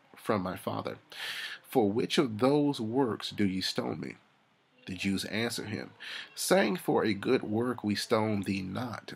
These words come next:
but for blasphemy, and because that thou being a man makest thyself God.'" So verse thirty-three, they're saying, uh, "We're stoning you,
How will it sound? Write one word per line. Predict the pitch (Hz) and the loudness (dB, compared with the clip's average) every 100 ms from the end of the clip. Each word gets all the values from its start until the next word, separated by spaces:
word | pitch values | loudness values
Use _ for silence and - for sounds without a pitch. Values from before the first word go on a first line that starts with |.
| 90 | -6
but | 98 | -6
for | - 90 | -4 -6
blasphemy, | 92 107 110 - 76 58 - - - - - | -2 -2 -2 -4 -8 -10 -14 -14 -12 -8 0
and | 107 | 2
because | 113 - 113 104 | 2 6 6 6
that | - 110 101 | 2 0 4
thou | 117 117 104 | 4 4 2
being | 95 113 101 95 | 4 4 4 2
a | 95 | -2
man | 92 92 120 135 92 | -2 -2 0 0 0
makest | 92 92 - 85 | -2 -2 -6 -8
thyself | 80 - - - | -8 -6 -6 -6
God.'" | - 123 92 - | -4 -2 -4 -6
So | - 90 | -8 -6
verse | - 87 - | 0 0 4
thirty-three, | 131 104 - 69 - - - - - - | 4 4 0 -6 -8 -14 -12 -10 -10 -6
they're | - 160 | -2 0
saying, | 170 156 117 113 | 2 4 2 0
uh, | 101 98 104 - | 0 0 -2 -6
"We're | 90 147 | -6 -2
stoning | - - 143 156 120 90 | -2 4 4 4 2 0
you, | 90 - | -6 -10